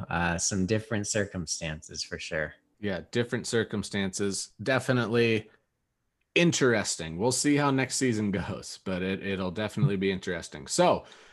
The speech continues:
Speaker 2: moving on, our boy Stan Van Gundy. Is he our boy? I mean,
Speaker 1: We, we like
Speaker 2: I like
Speaker 1: Stan
Speaker 2: him.
Speaker 1: Van.
Speaker 2: Yeah, we like Stan. We stan
Speaker 1: We like
Speaker 2: Stan.
Speaker 1: the tweets. Yeah.
Speaker 2: Yeah.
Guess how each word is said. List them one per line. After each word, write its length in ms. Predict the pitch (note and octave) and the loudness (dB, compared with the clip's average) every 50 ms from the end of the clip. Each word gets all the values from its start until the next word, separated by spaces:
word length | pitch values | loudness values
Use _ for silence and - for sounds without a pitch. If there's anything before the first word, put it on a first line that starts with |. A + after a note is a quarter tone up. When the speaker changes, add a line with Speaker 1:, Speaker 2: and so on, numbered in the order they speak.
| - _ - | -20 _ -2
Speaker 2:
moving 400 | A2+ B2+ D#3+ F#3+ F#3 F#3 F3+ F#3 | 4 8 8 10 10 8 6 6
on, 400 | F#3 F#3+ F#3+ F3+ D3+ G#2 E2 - _ _ _ _ _ - | 6 4 4 2 0 0 -4 -6 _ _ _ _ _ -2
our 120 | C3+ C#3+ D3 | 0 0 4
boy 220 | D3 F#3 F#3+ E3+ | 6 6 6 6
Stan 520 | C#3 - - - B2+ B2+ D3 F3 F3+ E3 | 6 2 0 2 2 4 4 6 4 4
Van 280 | C#3+ E3 E3 D#3 D3+ C3+ | 6 4 4 4 2 2
Gundy. 360 | B2 C#3 D#3 E3 D3 A#2+ G2 | 2 2 2 4 4 4 2
Is 120 | F#2+ - - | 2 2 4
he 100 | D#3 E3 | 4 6
our 120 | E3 D#3 | 6 4
boy? 320 | C#3+ D#3+ E3 F3 F3 E3 - - _ _ _ _ _ _ _ - | 4 4 2 2 2 0 -4 -8 _ _ _ _ _ _ _ 0
I 60 | C3 | 2
mean, 280 | C3 B2 A#2+ A2 G2 - - | 4 6 6 4 2 2 6
Speaker 1:
We, 320 | D3 F3+ F#3+ G3 G3 - - F3+ | 10 12 12 10 10 4 4 6
we 140 | G3 G3+ | 8 10
like 140 | E3 A#2+ G2 | 10 10 10
Speaker 2:
I 40 | A3 | 10
like 200 | F#3 D3 C#3 - | 10 8 8 8
Speaker 1:
Stan 160 | G2 - - | 6 6 6
Speaker 2:
him. 140 | G2 G2+ F#2+ | 6 4 6
Speaker 1:
Van. 220 | G2 G2 G2 G2 | 4 4 6 6
Speaker 2:
Yeah, 140 | G2 - G#2+ | 6 6 6
we 180 | A2 D3 F#3 G3 | 8 8 8 8
like 200 | C3 G2+ F#2 - | 8 6 2 -2
Stan. 400 | - - - G2+ G2+ A2 B2 C3 | -6 -4 -2 -2 -2 0 2 4
We 100 | C#3 C#3+ | 4 4
stan 340 | B2+ - - - C#3 E3+ E3 | 4 4 4 6 8 8 10
Speaker 1:
We 40 | D#3+ | 10
like 140 | D#3 D3 C3+ | 10 10 8
Speaker 2:
Stan. 200 | C#3 D3+ D3 D3+ | 8 6 6 6
Speaker 1:
the 60 | C#3 A2 | 6 6
tweets. 560 | A#2+ A#2 A2+ A#2 B2+ C3+ - - - - - - - | 6 8 8 8 6 4 0 -6 -6 -6 -6 -8 -4
Yeah. 180 | C3+ A#2 G2 | 0 4 6
Speaker 2:
Yeah. 260 | F#3+ E3 A#2+ G2+ F2+ | 6 6 6 4 2